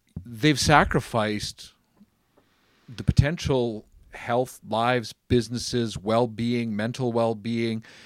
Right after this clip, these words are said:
of literally millions of people for a what if. And not only that, but a what if that they've created. The government created a health system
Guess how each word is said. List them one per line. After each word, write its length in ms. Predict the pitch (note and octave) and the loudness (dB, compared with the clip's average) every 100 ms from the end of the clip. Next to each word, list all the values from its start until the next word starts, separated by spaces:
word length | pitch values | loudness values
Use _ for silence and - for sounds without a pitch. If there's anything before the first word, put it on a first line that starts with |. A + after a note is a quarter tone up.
| - - - _ _ _ _ _ - | -20 -20 -20 _ _ _ _ _ -6
of 140 | C3+ B2+ | -2 2
literally 420 | E3 - D#3+ C#3+ | 2 2 0 0
millions 520 | C3+ C#3 D#3+ G3 D3+ | 0 -4 -2 -2 -2
of 120 | B2+ | -6
people 480 | - G3+ - F#2+ E2+ _ _ _ _ _ _ _ _ _ _ _ _ _ _ | -6 -6 -2 -2 -4 _ _ _ _ _ _ _ _ _ _ _ _ _ _
for 360 | - - C#3 | -14 0 4
a 80 | B2 | 4
what 260 | A2+ A#2 B2 | 4 0 0
if. 400 | G#2+ - - - _ _ _ _ _ _ _ _ _ _ _ _ _ _ _ _ _ _ - | -2 -6 -18 -20 _ _ _ _ _ _ _ _ _ _ _ _ _ _ _ _ _ _ -8
And 80 | C3 | 0
not 180 | D3 | 4
only 440 | D#3+ C#3+ B2+ A2+ F#2+ _ | 4 4 2 0 -4 _
that, 440 | A2+ G2 D#3 C3+ - | -16 -4 -2 -2 -4
but 180 | A#2+ A2+ | -4 -2
a 40 | |
what 380 | G#2 G2+ C#3 C#3+ | -2 2 2 4
if 320 | F3 A#2 - | 4 2 -2
that 200 | A#2 G#2 | -6 -4
they've 280 | B2 B2+ A2 | 0 0 -2
created. 600 | - A2+ A2+ D3+ F#2+ C#2 _ _ - | -6 -4 -2 -4 -6 -16 _ _ -10
The 120 | B2+ | -8
government 640 | A2+ B2+ F3 A#3 C#3+ G#2 - | 0 2 4 2 0 -4 -4
created 400 | C3+ B2+ A2+ G#2 | 0 2 2 0
a 80 | |
health 220 | A2 E3+ - | 0 0 0
system 500 | C#3 A#2 - A2 | -2 -4 -4 -6